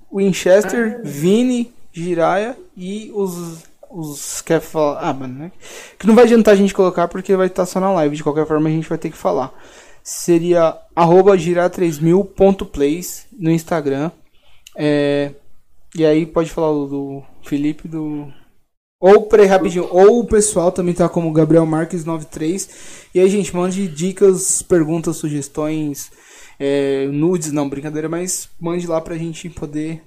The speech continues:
Speaker 1: tá repassando aqui e
Speaker 2: É,
Speaker 1: trazendo
Speaker 2: é.
Speaker 1: conteúdo.
Speaker 2: Quer que coloque aqui?
Speaker 1: Não, acho que nem precisa, mano, porque agora que eu lembrei disso.
Speaker 2: Ah, é.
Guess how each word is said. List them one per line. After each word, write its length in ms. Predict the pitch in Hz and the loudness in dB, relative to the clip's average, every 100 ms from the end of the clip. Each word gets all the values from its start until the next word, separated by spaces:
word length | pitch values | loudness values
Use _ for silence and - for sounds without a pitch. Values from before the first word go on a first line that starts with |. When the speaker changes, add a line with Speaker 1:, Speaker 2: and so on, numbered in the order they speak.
| - | -6
Speaker 1:
tá 360 | 151 151 151 - | -2 -2 -6 -6
repassando 480 | 160 156 151 165 151 | -2 0 0 0 -4
aqui 120 | 160 | -4
e 20 | |
Speaker 2:
É, 20 | 156 | -4
Speaker 1:
trazendo 300 | 156 160 156 | -2 -2 -2
Speaker 2:
é. 20 | |
Speaker 1:
conteúdo. 440 | 160 170 139 135 - - - - - - - - - - | -4 -6 -6 -8 -18 -20 -20 -18 -16 -16 -20 -20 -20 -8
Speaker 2:
Quer 180 | 151 147 | -6 -4
que 160 | 147 | -8
coloque 400 | - 151 175 175 | -6 -2 -2 -2
aqui? 420 | 165 262 294 262 - _ 226 | -8 -12 -14 -16 -18 _ 2
Speaker 1:
Não, 100 | 254 | 2
acho 120 | 214 | 4
que 60 | 220 | 2
nem 100 | 214 | 0
precisa, 360 | 220 190 156 | 0 -4 -4
mano, 220 | 151 147 | -4 -4
porque 260 | 151 147 160 | -6 -6 -2
agora 220 | 156 160 | 0 0
que 60 | 160 | -2
eu 40 | |
lembrei 280 | 170 160 147 | -4 -6 -4
disso. 100 | 151 | -2
Speaker 2:
Ah, 220 | 143 143 147 | -2 -2 -4
é. 260 | 139 135 | -8 -12